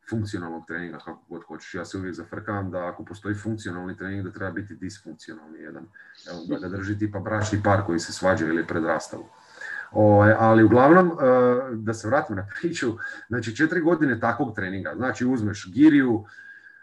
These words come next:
dižeš, uzmeš, evo, šipka, dižeš se i slične stvari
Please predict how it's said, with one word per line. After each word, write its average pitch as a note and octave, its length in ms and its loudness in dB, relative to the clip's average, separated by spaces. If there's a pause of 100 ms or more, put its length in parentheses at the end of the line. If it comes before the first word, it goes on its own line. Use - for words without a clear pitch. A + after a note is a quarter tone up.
dižeš, A#2+ 880 0
uzmeš, G#2+ 500 -4
evo, A#2 280 0
šipka, A2+ 580 0
dižeš A#2+ 500 -4
se G2 240 -2
i G2 60 -6
slične G#2+ 400 -6
stvari C#3 540 -4